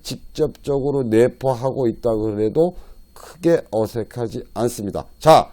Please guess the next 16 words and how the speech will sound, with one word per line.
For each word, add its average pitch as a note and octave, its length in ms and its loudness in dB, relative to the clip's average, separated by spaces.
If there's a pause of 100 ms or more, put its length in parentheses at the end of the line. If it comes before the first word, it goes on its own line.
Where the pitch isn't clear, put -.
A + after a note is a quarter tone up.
(260)
타다에게 F#3+ 420 4
묻겠습니다. E2+ 600 -4 (460)
타다, F#3 400 6
렌터카 F3+ 840 8
영업을 E3 480 8
한 D3+ 220 0
것입니까? C#3+ 760 4
아니면 D#3+ 400 2
택시 - 460 0
영업을 C3+ 380 4
한 G#2 160 -2
것입니까? E2+ 480 -6 (520)
본인들은, F#3+ 960 6 (280)
본인들한테 F#3 1080 4 (1600)
드라이버를 E3 760 8
공급하는 C#3+ 920 -2